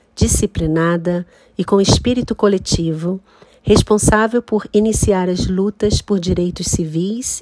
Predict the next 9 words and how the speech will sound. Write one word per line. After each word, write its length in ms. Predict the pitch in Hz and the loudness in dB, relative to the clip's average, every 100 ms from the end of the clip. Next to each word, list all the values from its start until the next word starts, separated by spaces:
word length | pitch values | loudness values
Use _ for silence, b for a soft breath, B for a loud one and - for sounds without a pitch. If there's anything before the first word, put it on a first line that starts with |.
| - | -10
e 60 | |
políticos. 800 | 202 220 180 151 - - 147 - - b b b b b b b b | -6 -4 -4 -6 -12 -10 -10 -10 -14 b b b b b b b b
Concentram 560 | - 202 - 254 269 214 | 2 4 6 4 4 2
hoje 380 | 175 180 190 185 | 4 2 2 0
grande 400 | 185 196 233 - | 2 2 2 -2
parte 380 | - 190 196 - | 0 0 0 -2
da 80 | 185 | -2
riqueza 460 | 185 - 185 170 | -2 0 0 0
mundial. 580 | 160 151 151 139 139 | -2 -2 -4 -4 -8